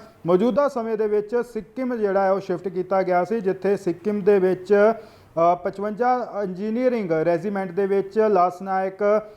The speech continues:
ਅ, ਦੇ ਪਦ ਦੇ ਉੱਤੇ ਇਹਨਾਂ ਨੂੰ ਰੱਖਿਆ ਗਿਆ ਸੀ। ਤਾਂ ਲਾਸ ਨਾਇਕ ਦਾ ਅਹੁਦਾ ਰਿੰਕੂ ਸਿੰਘ ਦੇ ਕੋਲ ਸੀ। ਤਾਂ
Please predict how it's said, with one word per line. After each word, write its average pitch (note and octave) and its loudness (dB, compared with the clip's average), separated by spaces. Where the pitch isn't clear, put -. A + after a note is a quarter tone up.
ਅ, - 4
ਦੇ G3 0
ਪਦ G#3 0
ਦੇ B3+ -2
ਉੱਤੇ A#3 2
ਇਹਨਾਂ G#3+ -2
ਨੂੰ F#3+ -2
ਰੱਖਿਆ F3+ -2
ਗਿਆ F3+ 0
ਸੀ। G3+ -4
ਤਾਂ G#3+ 4
ਲਾਸ F3+ 2
ਨਾਇਕ F#3+ -6
ਦਾ G3+ 0
ਅਹੁਦਾ A3 2
ਰਿੰਕੂ G3+ -4
ਸਿੰਘ F#3+ -8
ਦੇ G3+ 0
ਕੋਲ F#3+ 0
ਸੀ। G#3+ -6
ਤਾਂ A3 2